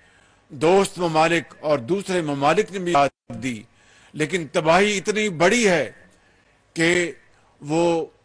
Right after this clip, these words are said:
जितने भी हम वसाइल झोंक दें, वो कम होंगे।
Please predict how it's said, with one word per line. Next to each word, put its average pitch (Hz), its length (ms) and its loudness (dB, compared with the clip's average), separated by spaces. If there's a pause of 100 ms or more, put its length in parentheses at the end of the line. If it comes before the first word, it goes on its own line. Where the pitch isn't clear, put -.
(540)
जितने 233 440 0
भी 226 140 0
हम 196 340 -2 (280)
वसाइल 180 520 4
झोंक 147 340 0
दें, 147 320 -2 (600)
वो 160 120 -4
कम 196 240 -4
होंगे। 143 560 -4